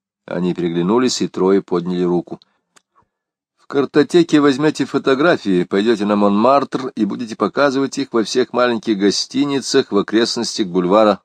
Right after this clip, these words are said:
Роше-Швар. Весьма возможно, Марсель Вивьен и его подруга около полугода жили в одной из этих гостиниц. Меня главным образом интересует женщина.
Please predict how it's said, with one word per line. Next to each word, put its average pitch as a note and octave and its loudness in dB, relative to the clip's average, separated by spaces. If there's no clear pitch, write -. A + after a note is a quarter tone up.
Роше-Швар. G2+ 0
Весьма F3+ -2
возможно, D#3 2
Марсель G#2 0
Вивьен G2 0
и G#2+ 0
его F2 2
подруга G2+ 0
около E2+ 0
полугода F#2 2
жили G#2+ 0
в G2+ 2
одной F2 0
из F#2+ -2
этих A2 -4
гостиниц. G#2+ -4
Меня A#2 0
главным D3+ 2
образом B2 0
интересует G2+ 0
женщина. F#2 -2